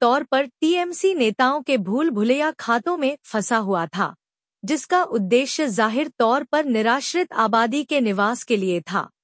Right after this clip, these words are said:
राजनीतिक पैंतरेबाजी की भूल भुलैया में टीएमसी नक्षत्र के एक दिग्गज अभिषेक बनर्जी ने घाटल में मंच पर कब्जा कर लिया, जिसके बगल में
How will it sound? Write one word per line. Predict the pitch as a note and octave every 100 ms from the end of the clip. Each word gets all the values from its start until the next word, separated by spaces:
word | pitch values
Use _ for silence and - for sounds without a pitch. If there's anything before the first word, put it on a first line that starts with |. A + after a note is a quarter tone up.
| _ _ _ _ _ _ _ _ _
राजनीतिक | A#3 C4 C#4 D4+ F4+ F#4+ F4+ -
पैंतरेबाजी | A#3+ B3 D4+ D#4 B3 C4 B3+ D#4+
की | - D#4
भूल | F#3 G#3 D4+
भुलैया | G#3 G#3 A#3 C#4
में | A#3 F3 B3 _ _ _ _
टीएमसी | E4 F4+ D#4+ E4+ - F#4+
नक्षत्र | B3+ G3+ - D4 E4
के | B3+ D4+
एक | - C#4+ D#4+
दिग्गज | G3+ A3+ G3 C#4 C4+
अभिषेक | A#3 G#3+ A#3 D4+ C4 G3
बनर्जी | G#3+ A#3 C4 C4 D#4
ने | D4
घाटल | C4 F#3 G#3 A#3 F4+
में | E4 D#4
मंच | A#3+ A#3+ C#4
पर | - B3+ B3+
कब्जा | A3 F#3+ A3+ B3
कर | A3+ F3+
लिया, | F3+ D#3+ - _ _ _ _ -
जिसके | D4 D#4+ - B3+
बगल | G#3+ G#3 D#4
में | C#4 G#3+